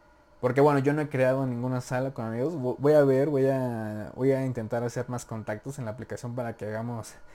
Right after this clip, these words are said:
pláticas de esto. Eh, sinceramente las primeras veces que entré fue muy interesante, les soy sincero.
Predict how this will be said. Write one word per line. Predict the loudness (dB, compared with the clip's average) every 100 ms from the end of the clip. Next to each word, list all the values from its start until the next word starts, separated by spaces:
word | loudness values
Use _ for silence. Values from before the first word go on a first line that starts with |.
| -20 -10 0
pláticas | 0 2 -2
de |
esto. | -2 -6 -6 _ _ _ _
Eh, | 2 4
sinceramente | 4 4 4 4 4
las | 4
primeras | 2 2 2
veces | 0 -4
que | -4
entré | 2 2 2
fue | 2 2
muy | 4
interesante, | 0 0 -2 -4 -6 -12 -12
les | -4
soy | 0 0
sincero. | 0 -4 -6